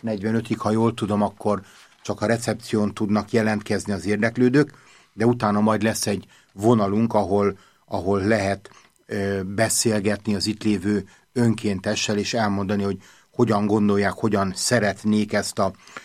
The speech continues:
ezt a, a dolgot tenni, vagy milyen gondolatuk van.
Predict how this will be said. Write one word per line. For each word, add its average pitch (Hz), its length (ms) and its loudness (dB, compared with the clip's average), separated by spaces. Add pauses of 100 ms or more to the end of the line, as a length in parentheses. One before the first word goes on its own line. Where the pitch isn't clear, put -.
(120)
ezt - 320 -6
a, 98 220 2 (280)
a 98 440 0
dolgot 101 680 0
tenni, 120 520 4 (520)
vagy 101 140 -4
milyen 107 420 4
gondolatuk 107 720 2
van. 104 300 2